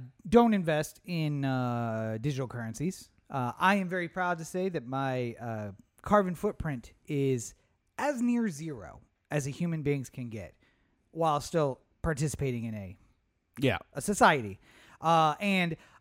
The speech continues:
Speaker 1: I would not want to increase that by a hundredfold, which is what is required in order to start investing in digital currency, 'cause they are terrible for the environment. Um, Bitcoin,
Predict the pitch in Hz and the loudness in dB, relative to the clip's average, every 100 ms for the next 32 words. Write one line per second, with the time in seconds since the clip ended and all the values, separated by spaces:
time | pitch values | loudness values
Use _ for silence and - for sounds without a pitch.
0 | - 208 254 233 185 196 208 185 165 190 | 2 4 4 2 0 0 0 -2 -4 -4
1 | 180 196 175 - 190 196 - 214 226 - | -4 -4 -4 -4 -6 -6 -4 -4 -4 -8
2 | - 160 156 143 180 185 214 196 240 233 | -4 0 0 0 0 2 2 2 4 6
3 | 254 254 - 165 165 160 170 151 139 139 | 6 2 -4 -4 -2 0 2 2 0 -2
4 | 160 139 120 110 - _ _ - 175 170 | -2 -2 -2 -6 -12 _ _ -2 2 4
5 | 151 131 143 120 101 - - 160 139 139 | 4 0 -4 -6 -8 -10 -2 0 0 -2
6 | 131 - 117 107 117 110 98 - - 147 | -2 -2 -6 -4 -6 -6 -8 -8 -4 -2
7 | 131 120 101 - - - 156 247 240 240 | -2 -8 -14 -16 -16 -6 4 6 6 2
8 | - _ _ _ - - - 440 453 294 | -4 _ _ _ -20 -20 -2 4 6 6
9 | 202 160 175 165 151 143 110 90 - - | 4 0 -2 -2 0 -2 -2 -10 -16 -20
10 | _ _ _ _ - 135 139 135 123 113 | _ _ _ _ -6 0 2 2 0 -6
11 | _ 139 208 - 196 190 185 180 | _ 0 0 0 -4 0 0 0